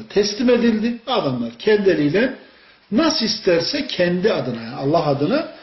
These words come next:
ve kendi kurbanı olarak ne yaptı? Kesti. Hepsi ecir aldı mı? Aldı. Müslümanlara düşen nedir? Budur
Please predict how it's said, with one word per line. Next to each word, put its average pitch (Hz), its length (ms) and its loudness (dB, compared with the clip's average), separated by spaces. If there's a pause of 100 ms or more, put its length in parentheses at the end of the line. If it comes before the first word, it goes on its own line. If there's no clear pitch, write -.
(220)
ve 143 80 -6
kendi 202 400 2
kurbanı 143 380 0
olarak 123 280 -4
ne 202 80 2
yaptı? 175 440 -2 (440)
Kesti. - 460 0
Hepsi 349 280 -2
ecir 220 220 4
aldı 247 280 4
mı? 240 200 2 (800)
Aldı. - 220 -14 (420)
Müslümanlara 143 640 0
düşen 156 340 0
nedir? 180 320 2 (600)
Budur 110 220 -10